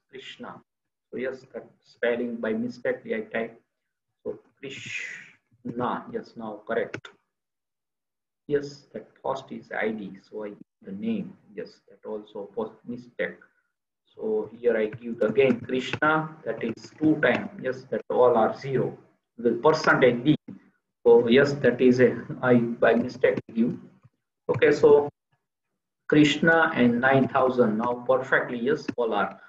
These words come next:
So that is perfectly print. Yes, look. So all four record we have to print is a perfectly. So that is a, uh, here technique two we have to cover. So that is my goal only, how to copy individual member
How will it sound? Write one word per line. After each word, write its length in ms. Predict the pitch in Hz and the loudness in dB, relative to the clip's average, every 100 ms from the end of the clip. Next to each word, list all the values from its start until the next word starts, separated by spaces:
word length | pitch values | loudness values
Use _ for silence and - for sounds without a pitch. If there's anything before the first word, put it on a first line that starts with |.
| _ _ | _ _
So 220 | - 127 | -2 0
that 180 | 131 135 | 0 -2
is 120 | 156 - | -2 2
perfectly 420 | 170 170 202 196 - 123 | 0 2 0 0 -4 -4
print. 240 | 113 104 | -6 -6
Yes, 280 | - 127 - | -2 -4 -4
look. 180 | 131 135 - _ - | -14 -16 -18 _ -16
So 140 | 117 | -12
all 260 | 131 156 156 | -4 0 0
four 360 | - 170 170 156 | -4 -12 -8 -4
record 500 | 143 - - - - _ _ _ | -4 -2 -4 -4 -16 _ _ _
we 120 | 135 135 | -12 -10
have 180 | 135 131 | -10 -12
to 100 | 123 - | -20 -12
print 260 | 143 139 | -10 -10
is 180 | 127 120 | -14 -10
a 100 | 151 147 - | -10 -8 -4
perfectly. 580 | 127 - 156 - 104 92 _ _ _ | -4 -2 -4 -4 -16 -20 _ _ _
So 320 | 107 107 107 _ | -16 -14 -18 _
that 140 | 117 127 | -18 -12
is 200 | 120 120 | -12 -6
a, 200 | 120 - - _ _ _ _ 120 | -6 -6 -10 _ _ _ _ -6
uh, 300 | 113 113 - _ _ _ _ _ - | -4 -4 -8 _ _ _ _ _ -2
here 380 | 143 139 - - - | 2 2 0 -10 -2
technique 400 | 147 - 151 - - | -2 -2 -12 -14 -8
two 80 | 208 | -2
we 240 | 185 131 127 | -2 -2 -4
have 200 | 127 123 | -6 -6
to 80 | - - | -12 0
cover. 300 | 123 107 - _ | 0 0 -4 _
So 320 | 123 120 113 - | -6 -4 -4 -4
that 140 | 123 | -4
is 140 | 160 | -6
my 160 | 165 160 | -6 -6
goal 380 | 156 165 175 160 | 0 2 4 2
only, 340 | 156 156 - - _ | 0 -6 -12 -18 _
how 320 | 135 143 143 | 2 2 0
to 200 | 151 147 - | -6 -8 -4
copy 460 | 139 - 131 113 - _ _ _ - | -6 -6 -8 -8 -10 _ _ _ -14
individual 480 | 143 151 151 151 151 | -6 -4 0 0 0
member 400 | 151 156 165 | -6 -2 -4